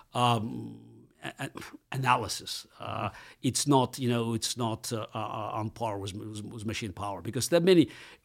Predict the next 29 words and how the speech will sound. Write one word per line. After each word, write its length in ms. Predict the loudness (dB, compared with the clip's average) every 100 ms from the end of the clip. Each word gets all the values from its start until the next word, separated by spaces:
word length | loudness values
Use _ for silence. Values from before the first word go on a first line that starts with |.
| _ -20 _ -4
that's 260 | 4 6
what, 200 | 6 4
that's 180 | 6 4
what's, 840 | 4 0 0 0 2 2 0 -2 -2
uh, 40 | -2
uh, 420 | -2 0 0 2
what 180 | 4 6
happened 420 | 8 8 4 2
often 440 | 2 2 0 0 -4 -10
when 160 | -4 -2
w-, 360 | -4 -4 -6 0
in 100 | 2
the 60 |
pre-computer 500 | 6 6 6 0 0
era. 280 | 0 0 -4 -12 _ _
So 140 | -2 6
many 180 | 10
of 100 | 10
the 80 | 10
analysis, 440 | 8 6 6 4 0
you 80 |
know, 60 | 2
you 100 | 2
just, 100 | 2
you 80 | 4
move 180 | 4 4
the 60 |
pieces, 340 | 0 -2 2 2
but 160 | 2